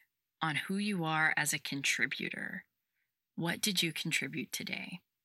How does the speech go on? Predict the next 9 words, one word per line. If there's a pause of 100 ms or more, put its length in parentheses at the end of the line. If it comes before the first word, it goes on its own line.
(680)
Stay
rooted
in
your
identity
as
somebody
who
is